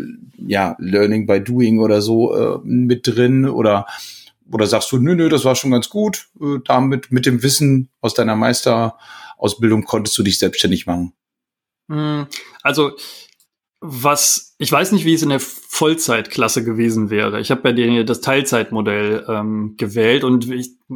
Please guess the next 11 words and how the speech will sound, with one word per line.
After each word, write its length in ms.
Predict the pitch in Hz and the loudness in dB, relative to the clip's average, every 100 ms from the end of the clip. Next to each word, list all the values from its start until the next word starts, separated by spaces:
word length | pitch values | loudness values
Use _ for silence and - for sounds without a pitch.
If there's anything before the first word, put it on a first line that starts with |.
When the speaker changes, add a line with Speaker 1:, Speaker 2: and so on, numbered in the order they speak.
| 117 _ | -16 _
Speaker 2:
mein, 500 | 143 127 127 143 143 | -4 0 2 2 2
meine, 500 | 139 135 143 143 139 131 | 4 4 4 2 2 2
mein 160 | 131 | 2
Jahrgang 360 | 127 123 151 139 | 4 2 0 0
ist 140 | 135 | 0
halt 140 | 139 123 | 0 0
auch 140 | 123 | 0
komplett 340 | - 131 143 | -2 0 -2
in 480 | 139 135 127 123 117 - - | 0 2 2 2 -2 -10 -6
Corona 420 | 139 117 127 110 | -2 2 2 2
reingeraten, 800 | 101 104 104 101 101 - 135 | -2 -4 -4 -4 -8 -6 -8